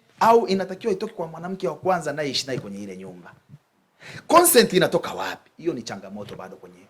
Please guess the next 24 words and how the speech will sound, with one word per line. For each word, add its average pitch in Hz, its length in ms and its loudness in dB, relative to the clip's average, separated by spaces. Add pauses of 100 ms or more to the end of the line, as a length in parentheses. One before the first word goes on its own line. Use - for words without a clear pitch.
(120)
upande 110 400 -10
wa - 60 -16
tafsiri - 400 -12
ya 85 60 -20
hii 87 60 -20
sheria. 92 320 -12 (480)
Bado 139 200 6
ni 104 80 -6
changamoto. 95 480 -14 (220)
Lakini 233 360 4
wanachokifanya 233 580 0
watu 160 260 0
ni 107 60 -12
kwamba 127 280 -2 (120)
kwa 147 80 0
sababu 214 260 0
ile, 262 140 0
ile 254 260 2
nyumba 254 260 2
ikiwa 214 200 4
ni 185 60 0
makazi 165 400 -2
ya 139 80 2
kuishi, - 540 -4